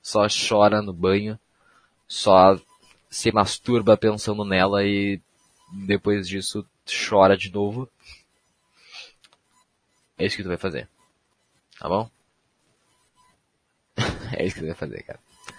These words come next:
Agora, eu vou contar um pouco das minhas experiências amorosas, porque eu sou um cara que teve muitas experiências amorosas na minha vida, entendeu?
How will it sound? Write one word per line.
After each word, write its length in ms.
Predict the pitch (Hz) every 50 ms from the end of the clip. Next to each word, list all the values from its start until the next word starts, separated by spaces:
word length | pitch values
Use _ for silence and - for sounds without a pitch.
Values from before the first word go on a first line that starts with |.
| - - - - - _ _
Agora, 540 | - 147 147 - 123 123 131 135 104 80 82 - _ _ -
eu 60 | 92
vou 100 | 101 104
contar 320 | - 113 107 101 101 113 110
um 100 | 107 107
pouco 260 | - 113 110 - 113
das 160 | 98 98 98
minhas 200 | 98 101 101 95
experiências 720 | 101 98 - - 113 107 104 98 107 107 - - 95 90 92
amorosas, 580 | 87 90 85 82 85 87 85 85 76 73 73
porque 180 | - - - -
eu 80 | 92
sou 180 | 87 - - 85
um 80 | 85 82
cara 380 | - - 82 82 85 80 78
que 140 | - - -
teve 300 | _ - 82 78 82 82
muitas 360 | 80 82 87 85 82 _ _
experiências 640 | 71 69 - - 69 65 65 64 64 65 - - 60
amorosas 480 | 64 58 58 60 67 67 58 60 64 -
na 60 | 52
minha 180 | 55 57 62
vida, 220 | - 67 65 60 60
entendeu? 340 | 64 - - 67 69 67